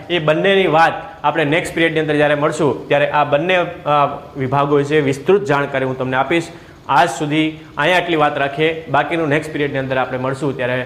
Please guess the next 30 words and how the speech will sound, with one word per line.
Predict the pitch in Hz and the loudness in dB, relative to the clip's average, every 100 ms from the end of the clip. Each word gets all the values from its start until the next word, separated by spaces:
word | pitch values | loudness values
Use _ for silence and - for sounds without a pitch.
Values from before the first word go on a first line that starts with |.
| - | -6
બધા | 123 147 | -4 -2
જ | 139 | -2
વિદ્યાર્થીને, | 131 131 127 127 131 151 - - - | -2 -2 -4 -4 -4 -6 -10 -18 -6
અ, | 120 123 | -2 0
ફરી, | - 147 143 107 - - | 0 0 0 -2 -10 -8
અ, | 123 120 | -2 -2
ખૂબ | 120 143 - | -2 -4 -2
ખૂબ | 143 131 | -2 0
અભિનંદન | 123 139 139 151 156 - - - | 0 -2 0 0 -2 -6 -14 -12
કે | 131 | -8
તમે | 131 131 | -6 -8
ખૂબ | 131 143 | -6 -6
સારા | 143 131 135 | -2 -2 0
માર્કે | 127 127 139 135 139 139 | -2 -4 -2 -2 -2 -2
બારમા | 123 127 127 | -2 -2 -2
ધોરણની | 123 127 127 | -4 -4 -4
અંદર, | 127 131 131 127 - - - | -4 -2 -2 -4 -12 -18 -6
અ, | 123 123 - - 131 | -2 -2 -6 -6 -4
અગિયારમા | 127 151 160 | 2 2 4
ધોરણની | 151 147 147 | 2 2 0
અંદર | 143 143 | 0 0
આવ્યા | 139 143 147 | 0 0 0
છો, | 143 151 | -2 -4
બારમા | 139 120 127 151 | 0 0 2 2
ધોરણની | 160 160 156 | 2 2 0
અંદર | 151 147 | -2 -4
તમે | 147 147 | -4 -6
પાસ | 147 143 - | -2 -4 -4
થાઓ | 143 139 | -4 -4
અને | 135 143 | -4 -8